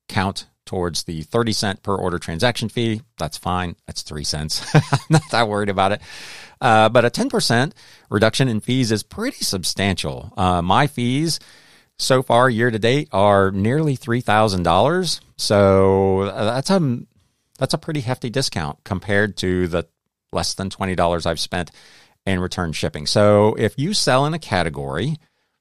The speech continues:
that has a historically low return rate, being a Top Rated Plus seller and offering those free thirty-day returns is probably not a bad bargain.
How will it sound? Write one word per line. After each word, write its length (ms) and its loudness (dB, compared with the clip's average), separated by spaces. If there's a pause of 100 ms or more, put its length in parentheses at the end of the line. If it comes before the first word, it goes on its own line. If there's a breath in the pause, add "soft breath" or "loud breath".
(260)
that 520 -2 (420)
has 360 2
a 120 0
historically 800 -2
low 320 4
return 560 -2
rate, 380 -6 (960)
being 240 0
a 80 -2
Top 280 0
Rated 300 -2
Plus 240 -2
seller 380 -2
and 100 -2
offering 400 0
those 200 0
free 200 -4
thirty-day 400 -2
returns 380 -6
is 100 -8
probably 440 -2
not 180 2
a 20 2
bad 260 4
bargain. 420 0